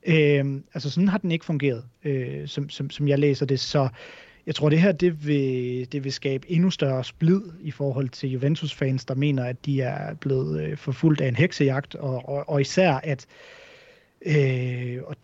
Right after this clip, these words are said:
og det er måske i vir-, i virkeligheden det, det springende punkt i forhold til, hvad, hvad, hvad det rykker ved, især i forhold til, til, til presset på at efterforske, øh, andre sager. Øhm, for, for, for Juventus-fans vil,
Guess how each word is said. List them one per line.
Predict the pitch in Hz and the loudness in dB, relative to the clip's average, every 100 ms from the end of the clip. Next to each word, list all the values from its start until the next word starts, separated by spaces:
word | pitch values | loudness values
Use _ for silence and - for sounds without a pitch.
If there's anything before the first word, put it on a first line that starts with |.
| - | -12
og | 180 | -2
det | 156 | 2
er | |
måske | 147 - 143 | 2 0 0
i | |
vir-, | 139 151 | 0 0
i | |
virkeligheden | 143 151 135 127 | 0 0 0 0
det, | 127 - | -4 -6
det | 127 | -6
springende | - 160 165 | 0 2 2
punkt | 156 131 | 0 -2
i | |
forhold | 117 131 135 | -2 -2 -2
til, | 135 | -2
hvad, | 139 | -4
hvad, | 135 147 | -2 -2
hvad | 139 135 | 0 -2
det | 139 | 2
rykker | 156 147 | 2 2
ved, | 135 147 - _ _ _ _ _ _ | 2 0 -2 _ _ _ _ _ _
især | - 185 | -2 0
i | 151 | 2
forhold | 151 156 | 2 2
til, | 147 147 135 139 | 2 0 0 -4
til, | - 139 135 | -6 -6 -4
til | - | -6
presset | - 147 165 147 123 | -4 -2 0 -2 0
på | 147 135 | 0 0
at | 147 | -2
efterforske, | 147 143 151 143 - | -4 -4 -4 -4 -4
øh, | 156 151 127 135 | -4 -2 -2 0
andre | 160 180 | 2 2
sager. | - 127 127 - - | 2 -2 -4 -6 -4
Øhm, | 139 127 123 123 123 120 | -2 0 -2 -4 -6 -8
for, | 120 | -10
for, | 139 147 | -4 -2
for | 131 147 | -2 2
Juventus-fans | 139 151 175 160 - _ _ - 139 131 147 | 4 4 2 -4 -12 _ _ -2 0 -2 -4
vil, | 135 131 127 | 0 2 0